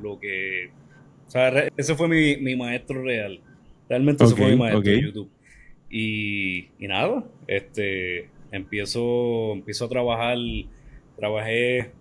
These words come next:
Speaker 1: inter-, hice un internado en una agencia de publicidad.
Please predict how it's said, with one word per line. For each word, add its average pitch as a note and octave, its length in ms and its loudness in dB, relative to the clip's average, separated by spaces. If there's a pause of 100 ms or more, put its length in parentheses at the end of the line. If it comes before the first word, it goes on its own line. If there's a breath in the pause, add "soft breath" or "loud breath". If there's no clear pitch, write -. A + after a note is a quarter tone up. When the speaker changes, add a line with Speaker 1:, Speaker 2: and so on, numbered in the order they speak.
(120)
Speaker 1:
inter-, A2 460 -6
hice A2 160 -8
un A#2+ 80 -4
internado A#2+ 560 -2
en A2+ 60 -2
una A2+ 100 -2
agencia A#2 280 -4
de A2+ 60 -4
publicidad. A2+ 680 -2